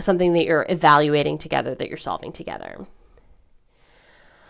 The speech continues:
And I think that metaphor is powerful because, you know, healthy conflict and feedback do not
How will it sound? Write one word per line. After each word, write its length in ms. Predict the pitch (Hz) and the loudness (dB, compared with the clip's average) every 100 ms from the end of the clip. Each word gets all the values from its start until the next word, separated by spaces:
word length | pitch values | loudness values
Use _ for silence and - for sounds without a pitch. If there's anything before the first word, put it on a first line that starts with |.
| - _ _ _ _ _ | -20 _ _ _ _ _
And 100 | 233 | 8
I 60 | 240 | 8
think 180 | 240 320 | 8 4
that 200 | 285 - | 2 4
metaphor 380 | 202 196 196 180 | 4 4 4 2
is 80 | |
powerful 640 | 175 - 233 262 277 - 165 | 2 0 6 8 6 4 2
because, 540 | 170 165 175 160 165 - _ _ _ _ _ _ - | 2 2 2 2 -2 -14 _ _ _ _ _ _ -2
you 100 | 196 | 2
know, 440 | 165 151 151 - | 4 4 2 -2
healthy 480 | - - 247 254 294 | -6 4 4 4 0
conflict 560 | - - 190 202 196 - | 0 4 4 4 -2 -2
and 160 | 180 | -4
feedback 480 | - 185 185 170 165 | -4 -6 2 2 2
do 100 | - | 2
not 460 | 170 165 175 185 | 4 6 6 6